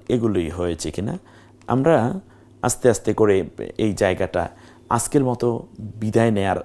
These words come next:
আগে এ দুটো শব্দ শুধু দেখিয়ে দেব। পরবর্তীতে যজম থেকে তাসদিদে কিভাবে যাব, যজম সংক্রান্ত একটি গুরুত্বপূর্ণ কথা আছে, আমরা সেটা ইনশাআল্লাহ পরবর্তীতে আমাদের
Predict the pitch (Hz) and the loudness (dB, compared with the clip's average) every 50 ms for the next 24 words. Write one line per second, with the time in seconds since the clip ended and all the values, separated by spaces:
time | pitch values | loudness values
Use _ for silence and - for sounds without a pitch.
0 | - - - 95 92 92 104 104 113 - - 117 110 101 104 101 - - - - | -6 -2 -2 -2 0 0 0 -2 -2 0 0 -2 -2 0 -2 -6 -6 -8 -8 -6
1 | - 95 87 90 104 110 - - 95 90 90 87 90 90 - - 110 107 98 117 | -6 -6 -6 -4 -4 -6 -6 -4 -4 -4 -4 -2 -2 -4 -2 -2 -2 0 0 0
2 | 127 156 190 208 - - - - - - - - - - 123 120 143 156 170 165 | -2 -2 -4 -6 -8 -14 -20 -20 -20 -20 -20 -4 0 2 4 4 6 4 2 2
3 | - - - - - 107 107 110 107 123 123 123 135 175 165 143 - - 123 117 | 0 -4 -8 -6 -4 -4 -4 0 2 2 4 4 4 2 0 0 -2 -4 -2 -2
4 | 110 - - - 123 120 - - 143 170 147 139 110 - 120 110 101 101 98 98 | -2 -2 0 -2 -2 -2 -2 -2 -2 0 0 0 -2 -2 -2 -2 0 -2 -2 -2
5 | 98 90 101 101 101 113 151 165 - - - - - - - - 101 107 135 131 | -2 0 0 0 2 2 0 -2 -4 -8 -16 -20 -20 -20 -12 -8 -2 2 2 4
6 | 120 160 180 175 147 - - 117 104 98 - 98 92 87 80 - - 127 - - | 4 4 2 0 0 0 0 0 0 0 0 -2 -2 -2 -4 -4 -4 -4 -6 -6
7 | - - - - - - - - - 139 123 - - 120 113 98 104 120 151 202 | -10 -16 -20 -20 -20 -20 -12 -2 0 0 0 0 0 -4 -4 -2 0 2 4 4
8 | - - - - 185 147 143 131 117 107 98 - 98 95 - - 92 92 87 - | 2 2 0 0 0 2 2 0 0 -2 0 0 0 -2 -2 -2 -4 -4 -4 -4
9 | - - - - - - 101 98 92 90 85 - - - - - - - - - | -8 -10 -10 -8 -8 -6 -6 -4 -2 -2 -2 -4 -6 -10 -20 -20 -20 -20 -16 -12
10 | - - 110 101 104 98 90 92 87 - 104 98 92 87 85 85 - - - 107 | -8 -8 -4 -2 -2 -2 -2 -4 -6 -4 -4 -4 -4 -6 -8 -10 -10 -4 0 0
11 | 95 101 104 98 104 - - 113 101 - - 101 113 - - - - - - - | 2 2 2 0 -2 -4 -4 -6 -6 -6 -6 -8 -10 -12 -18 -20 -20 -20 -20 -20
12 | - - - - 98 92 90 90 95 87 | -20 -10 -6 -2 -2 0 0 0 0 0